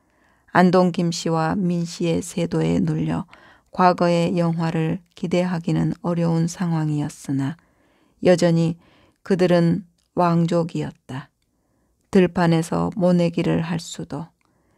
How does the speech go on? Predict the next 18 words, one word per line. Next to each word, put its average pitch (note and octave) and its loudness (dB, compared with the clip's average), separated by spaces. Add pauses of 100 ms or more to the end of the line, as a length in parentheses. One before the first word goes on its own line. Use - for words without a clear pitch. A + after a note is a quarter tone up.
(240)
시전에 E3+ 2
나가 D#3 -6 (120)
장사를 E3+ -2
할 E3+ -4
수도 - -12 (440)
없는 D#3+ 4 (120)
신분이었다. E3+ -2 (1160)
광무 F3 4
연간 E3 2
이래 D3+ -2 (320)
그들은 E3+ 4 (100)
왕족에서 E3+ 2
황족으로 E3+ 0
격상되었으나 D#3+ -2 (720)
일부는 E3+ 6
여전히 D#3+ 0
배가 E3+ -6
고팠다. - -12